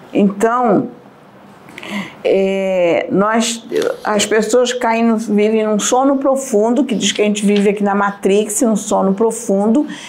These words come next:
e Isaías já via isso, viver nessa Matrix, nesse sono profundo, e esse, esse,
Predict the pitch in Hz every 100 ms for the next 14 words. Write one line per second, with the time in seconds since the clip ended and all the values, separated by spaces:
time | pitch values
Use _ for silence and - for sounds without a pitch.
0 | - 208 214 208 190 208 220 196 247 254
1 | 226 233 214 196 196 226 - 294 - -
2 | - - - - 202 185 185 208 202 208
3 | 202 190 190 202 196 226 - - 359 -
4 | - - - - 190 196 202 - 208 214
5 | 208 208 202 - 185 208 240 302 - -
6 | - - - - - - - - 220 226
7 | 220 220 214 214 208 202 196 - - -
8 | - - - - - - - - - -
9 | - - 196 - - 208 202 -